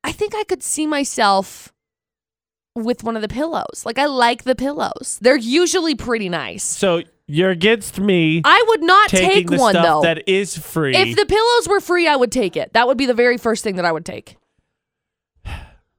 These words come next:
Speaker 1: Because I can buy my own dang pillow, okay? I'm not dropping a hundred and seventy dollars on a pillow that's not actually mine.
Speaker 2: <laughs> It's a very adult decision to
Speaker 1: Okay?
Speaker 2: make. But McCall, there are lots of things in hotels that are meant to be taken. It's free.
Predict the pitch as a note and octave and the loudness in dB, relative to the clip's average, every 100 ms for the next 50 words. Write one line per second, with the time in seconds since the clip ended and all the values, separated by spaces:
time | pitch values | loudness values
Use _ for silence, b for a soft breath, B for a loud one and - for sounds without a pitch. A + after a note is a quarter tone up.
0 | _ _ _ _ _ - - D#4 F4+ E4 | _ _ _ _ _ -12 -2 0 2 2
1 | D#4 C4 - E4+ G4 G4 E4+ E4+ E4 D#4 | 0 -4 2 2 2 0 2 4 4 2
2 | D4 C4+ C4+ C4+ C4 C#4 A#3+ F#3 F3+ F#3+ | 2 2 0 0 -2 -2 2 2 0 2
3 | B3 C4+ - C4+ C#4+ D4 D4 D4 D#4+ E4 | 2 2 0 2 2 2 2 2 2 0
4 | D#4 D#4 D4 C#4+ C4+ E4+ C4 A#3 B3 A#3 | -2 -4 -2 -2 -2 2 2 2 0 2
5 | B3+ C4 C#4+ G#4+ G#4+ E4+ E4 E4+ C#4+ C#4+ | 0 0 0 0 2 2 0 -4 0 2
6 | D4 - C#4+ B3+ C4 - C#4+ D4+ D#4 F#4 | 2 0 0 2 -2 -4 -4 -2 0 0
7 | A4 B3+ E3+ C#3 D#3 D3+ B2 D3 C#3 B2+ | 0 0 -2 0 0 0 -2 -2 -2 -4
8 | - B2 C4 D4 E4+ D#4 F#4 D5 C#5 G4+ | -4 2 2 4 4 4 4 0 -2 -8
9 | F4+ B D#3 D3 D#3 - F3 D#3+ D#3+ D#3 | -10 B -2 -2 -4 0 0 0 0 0
10 | C#3+ D#3 E3+ E3+ F3 D#3+ D3+ D3 C#3+ D3 | 0 0 -2 -6 -4 -4 -4 -4 -4 -2
11 | C3+ A#2 A#2+ A#2+ B2 - A#2+ B2 G#2+ F2+ | -4 -2 -4 -4 -6 -6 -6 -4 -6 -8
12 | - A#2+ - - C3+ A#2 E2 | -8 -8 -10 -6 -4 -4 -10